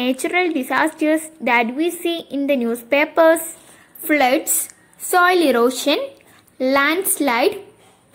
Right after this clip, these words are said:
mudslide, uprooting of trees,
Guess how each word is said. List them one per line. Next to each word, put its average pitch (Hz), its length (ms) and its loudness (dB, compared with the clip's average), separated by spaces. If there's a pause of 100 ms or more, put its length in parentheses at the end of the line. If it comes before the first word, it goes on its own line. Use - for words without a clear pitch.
(140)
mudslide, 277 760 0 (600)
uprooting 320 580 -2
of 320 80 -2 (220)
trees, 285 360 0